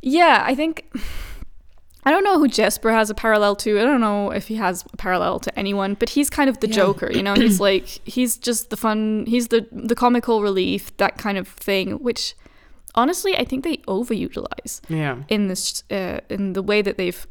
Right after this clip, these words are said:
Speaker 1: put it together. I don't, I can't tell you exactly, like, percentage-wise, but a lot of the Crow's storyline is Jesper doing Jespery things. Like, he's going
Speaker 2: <laughs>
Speaker 1: around, he's gambling, he's having sex with the stable boy,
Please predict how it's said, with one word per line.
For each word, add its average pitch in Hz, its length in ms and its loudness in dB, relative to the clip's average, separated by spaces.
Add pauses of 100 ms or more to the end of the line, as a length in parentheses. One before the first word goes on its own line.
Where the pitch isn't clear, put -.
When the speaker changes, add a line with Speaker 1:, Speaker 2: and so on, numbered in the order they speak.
(280)
Speaker 1:
put 208 160 -2
it - 120 -6
together. 208 540 -2 (600)
I 220 120 0
don't, 269 320 2
I 233 60 -2
can't 277 220 2
tell 269 140 2
you 262 80 2
exactly, - 380 -2
like, 185 160 -2 (280)
percentage-wise, 214 840 -2
but 202 260 0 (840)
a 226 100 -2
lot 277 260 4 (120)
of - 100 -14
the 233 100 -2
Crow's 311 720 0
storyline 233 840 0
is 214 140 -4
Jesper 254 540 2
doing 233 420 0
Jespery 233 580 0
things. 208 360 0
Like, 208 140 2
he's 240 300 2
going 233 380 4
Speaker 2:
<laughs> 233 80 2
Speaker 1:
around, 226 460 4
he's 208 220 -2
gambling, 240 760 4
he's 226 180 4
having 226 280 0
sex - 340 0
with 233 140 -4
the 240 80 -4
stable 196 420 0
boy, 185 480 2